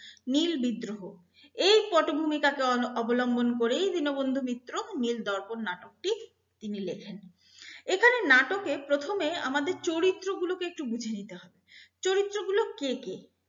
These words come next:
মানে আপনি যদি, আপনারা যদি, মানে যারা এই নাটকটা করেছেন তাদেরকে আমি বলছি না, যারা ধরুন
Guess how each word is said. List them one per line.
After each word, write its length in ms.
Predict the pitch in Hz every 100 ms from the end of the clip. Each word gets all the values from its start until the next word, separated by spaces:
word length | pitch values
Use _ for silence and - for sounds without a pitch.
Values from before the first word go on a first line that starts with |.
| _
মানে 360 | 220 240 226 - - - -
আপনি 460 | - 226 220 277 320
যদি, 320 | 311 311 247
আপনারা 380 | 262 269 302 349
যদি, 420 | 339 349 349 349 339 - _ -
মানে 220 | 247 240
যারা 320 | 226 254 269
এই 80 | 269
নাটকটা 400 | 269 233 254 269
করেছেন 720 | 254 226 233 - 254 214 208 - _ -
তাদেরকে 500 | 233 240 262 302 302
আমি 160 | 285 262
বলছি 380 | 214 202 208
না, 140 | 208 226 - - - - 240
যারা 240 | 311 302
ধরুন 380 | 294 294 302